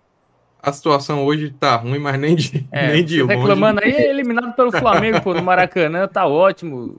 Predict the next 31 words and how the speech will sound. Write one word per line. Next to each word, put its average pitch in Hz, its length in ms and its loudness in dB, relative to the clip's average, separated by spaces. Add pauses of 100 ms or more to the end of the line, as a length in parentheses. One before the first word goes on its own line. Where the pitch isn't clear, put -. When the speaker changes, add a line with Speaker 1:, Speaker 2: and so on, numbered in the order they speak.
Speaker 2:
G 135 240 -2
sete 190 380 0
Speaker 1:
Não, 214 60 0
Speaker 2:
no 196 80 0
Speaker 1:
eu - 20 -2
puxei, - 0 -
Speaker 2:
Brasileirão. 180 760 2 (100)
Speaker 1:
puxei, - 60 -20 (840)
eu - 60 -18
puxei 165 300 -6
o 160 80 0
assunto 131 320 -4
aí 135 80 0
só 139 160 -4
pra 143 120 -6
meu 143 120 -4
amigo 113 380 -6
Pedro 104 560 -8 (420)
dormir 101 320 -10
um 107 60 -10
pouquinho 104 380 -12
mais 104 180 -14
tranquilo, 98 640 -14
porque - 180 -10
hoje 104 480 -8
o - 40 -18
negócio 101 380 -10
Speaker 2:
Muito 113 140 -8
Speaker 1:
foi - 100 -20
Speaker 2:
boa. - 120 -20
Speaker 1:
tenso. - 360 -20